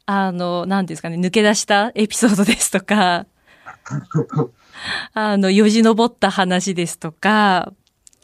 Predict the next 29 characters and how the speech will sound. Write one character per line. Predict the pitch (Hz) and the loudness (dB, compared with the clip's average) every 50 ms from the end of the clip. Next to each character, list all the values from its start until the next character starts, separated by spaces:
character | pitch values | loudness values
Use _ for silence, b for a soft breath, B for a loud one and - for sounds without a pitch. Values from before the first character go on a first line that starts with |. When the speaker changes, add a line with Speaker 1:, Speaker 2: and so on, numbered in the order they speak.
| b b b b b b b _ | b b b b b b b _
Speaker 1:
結 | - 240 226 220 - | -2 -2 -2 -2 -2
構、 | - 196 185 180 175 170 156 - - _ _ _ _ | -4 -2 0 0 0 -2 -4 -6 -14 _ _ _ _
な | 202 202 196 190 | -2 0 0 0
ん | 175 | -2
で | 170 | -4
し | 170 - 170 | -6 -8 -10
ょ | 170 | -10
う、 | - | -10
木 | - - 214 | -8 -6 -4
村 | 196 202 202 | -2 -2 -2
さ | 196 - 208 | -2 -2 -2
ん | 196 196 | 0 0
の | 190 190 - | 0 -2 -2
お | - 202 | -4 -2
茶 | - 240 | 0 2
目 | 226 214 | 2 2
な | 202 190 | 2 0
と | 185 190 175 | -2 -4 -6
こ | - 185 | -6 -6
ろ | 175 175 | -4 -4
が | 170 175 | -6 -4
た | - 196 | -4 -4
く | 190 - | -4 -4
さ | - 208 - | -2 2 4
ん | 240 | 4
出 | 226 208 240 | 4 4 0
て | 226 - 214 | 0 2 0
い | 202 | 0
て。 | - - - 226 190 170 180 - | 0 0 0 0 0 0 -2 -6